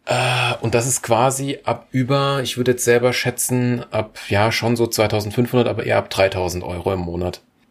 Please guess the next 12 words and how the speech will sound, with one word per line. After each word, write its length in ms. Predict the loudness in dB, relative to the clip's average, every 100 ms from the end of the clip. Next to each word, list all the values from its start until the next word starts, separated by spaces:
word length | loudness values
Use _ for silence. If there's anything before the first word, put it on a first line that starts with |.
| _
Netto, 400 | 0 2 0 -4 _ -4
wirklich 260 | -4 -2 -2
netto, 300 | 0 -2 -4
ja. 280 | -4 -4 -8 2
Die 120 | 4
mindestens 420 | 6 4 2 0
rauszuhaben 540 | 0 0 -2 -2 0 0
und 100 | -2
du 60 |
bist 280 | -4 -6 -4
einfach 340 | -6 -4 -4
so, 580 | -2 0 2 2 2 -2